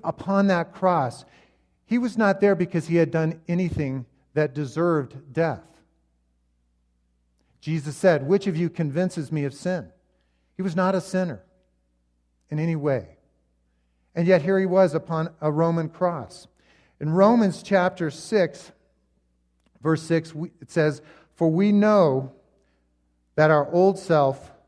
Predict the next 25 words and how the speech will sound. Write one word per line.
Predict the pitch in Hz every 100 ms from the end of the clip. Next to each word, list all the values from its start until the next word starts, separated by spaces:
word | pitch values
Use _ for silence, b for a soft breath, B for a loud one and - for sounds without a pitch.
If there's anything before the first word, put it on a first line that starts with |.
| _ _
was | 143
crucified | - - 196 165 - 147 139
with | 160 165
him, | 143 123 120 b b
so | _ 170
that | 160 160
the | 147
body | 127 165 185 180
ruled | 165 147 170 185 175 165 139
by | 143 143
sin | - 180 165 147
might | 147 151 151
be |
done | 156 151 151
away | 143 147
with, | 143 123 117
that | 139 127
we | 151
should | 160 151 139
no | 151
longer | 156 160 156
be | 147
slaves | 139 - 151 156 156
to | 160 127
sin, | - 110 104